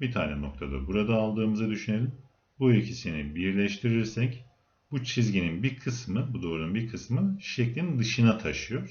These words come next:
Dışına taştığı için de biz buna iç bükey diyoruz. Bu tarz dörtgenlere iç bükey dörtgen deniyor. Bir tane bile olsa iç bükey oluyor. Yoksa normalde şuradan aldığımız zaman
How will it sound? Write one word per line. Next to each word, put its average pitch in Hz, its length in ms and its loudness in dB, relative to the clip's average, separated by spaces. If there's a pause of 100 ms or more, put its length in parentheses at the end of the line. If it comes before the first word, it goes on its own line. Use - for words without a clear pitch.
(160)
Dışına 123 300 2
taştığı 123 420 0
için 151 240 -4
de 196 120 2
biz 131 240 0
buna 180 340 2
iç 143 220 -8
bükey 73 400 -2
diyoruz. 64 320 -8 (400)
Bu 135 140 -2
tarz 78 260 -2
dörtgenlere 90 540 -2
iç 123 180 -4
bükey 80 300 -4
dörtgen 65 380 -6
deniyor. 64 440 -14 (380)
Bir 196 140 6
tane 98 300 4
bile 80 160 -2
olsa 82 460 -2
iç 180 240 0
bükey 76 240 -6
oluyor. 64 460 -10
Yoksa 76 480 -4
normalde 76 420 -4
şuradan 73 440 -4
aldığımız 76 560 -4
zaman 78 400 -4